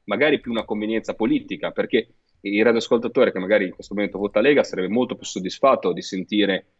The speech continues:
il partito dire: "Ah, in opposizione a Draghi", ma per la sua vita quotidiana non scambierebbe assolutamente niente, potrebbe solamente dire che la Lega è in opposizione. Magari è già tanto per tanti di noi,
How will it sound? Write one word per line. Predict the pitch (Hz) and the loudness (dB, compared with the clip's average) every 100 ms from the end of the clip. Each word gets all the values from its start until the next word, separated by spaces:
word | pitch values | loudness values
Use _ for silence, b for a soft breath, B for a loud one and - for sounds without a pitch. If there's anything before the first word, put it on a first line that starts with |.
| _ | _
il | - 98 | -6 0
partito | 101 92 117 104 | 0 0 0 0
dire: | 95 95 | 0 2
"Ah, | 147 | 2
in | 123 | 2
opposizione | 117 - 107 101 110 101 | 0 -2 -6 -6 -4 -4
a | |
Draghi", | 92 87 80 80 - _ _ | -2 -4 -6 -10 -16 _ _
ma | 107 123 113 | -2 0 0
per | - 107 | 0 0
la | 107 | 0
sua | 101 - 113 | -2 -2 -2
vita | 120 123 | 0 -4
quotidiana | 123 107 123 110 104 104 | -2 -4 0 2 2 0
non | 107 104 | -2 -4
scambierebbe | - 101 98 104 107 104 | -2 -2 2 2 2 0
assolutamente | 127 - 139 127 127 127 135 | -4 -2 -2 0 0 0 0
niente, | 123 95 | 0 0
potrebbe | - - 110 | -4 -2 -2
solamente | 110 123 120 120 | 2 2 2 2
dire | 131 135 | 2 2
che | - | 2
la | 101 | 2
Lega | 101 101 | 4 2
è | |
in | 98 | 0
opposizione. | 92 87 87 - 90 82 - - _ | -2 -8 -10 -6 -6 -6 -10 -20 _
Magari | - 95 143 143 | -4 2 4 4
è | |
già | 113 | 2
tanto | - 117 98 85 | 2 0 -2 -6
per | 82 - | -10 -8
tanti | 95 90 - | -8 -8 -10
di | 87 | -8
noi, | 90 85 | -4 -4